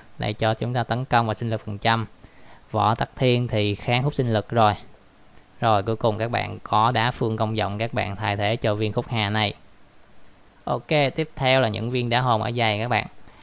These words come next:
Giày thì mình tập trung rất là nhiều những cái viên đá tăng nhanh nhẹn ở giai đoạn đầu. À, các bạn thấy đá level bốn như thế này thôi, nhưng mà nó mang lại cái lượng nhanh nhẹn rất là nhiều nha các bạn. Đó, mình sẽ vẫn giữ nó cho đến ở đây luôn.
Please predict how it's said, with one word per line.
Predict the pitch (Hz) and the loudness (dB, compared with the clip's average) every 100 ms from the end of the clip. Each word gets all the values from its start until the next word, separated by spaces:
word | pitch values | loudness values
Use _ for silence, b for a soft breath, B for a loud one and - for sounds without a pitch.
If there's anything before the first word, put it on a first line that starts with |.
| B | B
Giày | 117 110 107 | 2 4 4
thì | 107 | 0
mình | 104 | 0
tập | 110 - | 0 0
trung | 127 117 | 0 2
rất | 147 | 0
là | 139 | 0
nhiều | 113 107 101 | 0 0 0
những | 101 | -2
cái | 123 | -2
viên | 127 117 | -2 0
đá | 113 113 127 | 2 2 2
tăng | 123 117 | 2 0
nhanh | 120 113 110 | 0 0 0
nhẹn | 101 104 104 - | 0 0 -4 -8
ở | - 104 | -6 -4
giai | 117 | 0
đoạn | 110 104 | 0 2
đầu. | 107 104 101 - - - - - - | 4 6 4 0 -20 -20 -20 -20 -6
À, | 117 120 | -2 0
các | 139 | 2
bạn | 107 | 2
thấy | 107 117 | 2 0
đá | 120 117 131 | 2 2 4
level | 127 117 113 | 2 2 2
bốn | 104 110 120 | 2 2 2
như | 139 | 0
thế | 120 | -2
này | 127 113 104 | 0 0 2
thôi, | 107 110 98 - - - - | 2 2 0 -12 -20 -20 -8
nhưng | 113 113 | -4 -2
mà | 110 101 101 | 0 0 0
nó | 104 113 | -2 0
mang | 117 113 104 | 0 0 0
lại | 98 | -2
cái | 120 | 0
lượng | 104 104 | 0 -2
nhanh | 107 110 | -2 -2
nhẹn | 101 98 | -2 -2
rất | 117 151 | -2 0
là | 110 | -2
nhiều | 104 104 | 0 -2
nha | 104 | -4
các | 120 | -2
bạn. | 110 101 - - - - - - - - - - - - B B B B 117 | 0 0 -4 -20 -20 -20 -20 -20 -20 -20 -20 -20 -20 -18 B B B B 4
Đó, | 120 | 6
mình | 139 117 | 6 2
sẽ | 101 113 | 2 0
vẫn | 113 110 123 | 2 0 2
giữ | 101 107 | 2 0
nó | 117 117 | 0 0
cho | 117 110 | 0 0
đến | 113 | 0
ở | 110 | 0
đây | 110 113 | 2 2
luôn. | 120 120 | 4 2